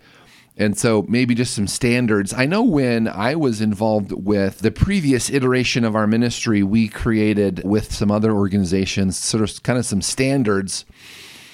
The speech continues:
I think it was called the Ethical Foundations for China Service, which you can find in the epilogue of my book.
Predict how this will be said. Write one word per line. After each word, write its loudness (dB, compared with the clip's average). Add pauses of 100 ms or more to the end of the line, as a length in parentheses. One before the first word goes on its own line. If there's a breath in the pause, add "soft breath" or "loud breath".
I 0
think 0
it 2
was 0
called 0
the -2
Ethical -2
Foundations 0
for -4
China 0
Service, -2 (320 soft breath)
which -4
you -4
can -2
find 0
in 0
the 2
epilogue 0
of -2
my 0
book. -2